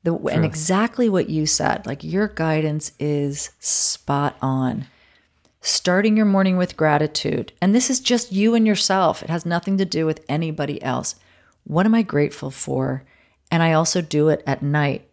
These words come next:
Speaker 1: I, I do it just a checklist of, "God, I'm so grateful for today. I got a lot done," or, "I didn't do a lot done," or, "I'm gl-, grateful for that life lesson," or, "Everything is for me. Everything is medicine.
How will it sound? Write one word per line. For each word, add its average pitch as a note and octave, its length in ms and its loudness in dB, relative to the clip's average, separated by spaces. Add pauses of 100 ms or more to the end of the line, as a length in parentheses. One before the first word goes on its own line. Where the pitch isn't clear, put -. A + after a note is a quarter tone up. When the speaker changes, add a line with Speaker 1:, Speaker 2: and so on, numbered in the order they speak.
(120)
Speaker 1:
I, D3+ 200 -2 (180)
I D3 100 -2
do D#3 300 0
it D#3 180 -2
just - 240 -6
a D3 60 -4
checklist - 1040 -6 (540)
of, D3 600 0 (360)
"God, F#3+ 180 0
I'm E3 100 0
so - 160 -6
grateful D#3 400 -4
for C3 180 -8
today. C#3+ 380 0
I - 60 -2
got F3 180 0
a D#3 40 2
lot D3 360 0
done," D#3 260 2
or, C3+ 100 -2
"I C3+ 80 0
didn't G#3 280 2
do D3+ 120 2
a - 20 2
lot C3+ 240 2
done," C3 260 2
or, C3 80 2
"I'm C#3+ 140 -2
gl-, - 260 -8
grateful F#3+ 380 0
for E3+ 180 -8
that E3+ 300 0
life D#3+ 340 0
lesson," D3 560 0
or, C#3+ 240 0
"Everything F3 520 0
is D#3+ 120 0
for - 180 -4
me. D#3+ 280 0
Everything F3+ 520 -2
is D#3 120 -4
medicine. D3+ 580 -2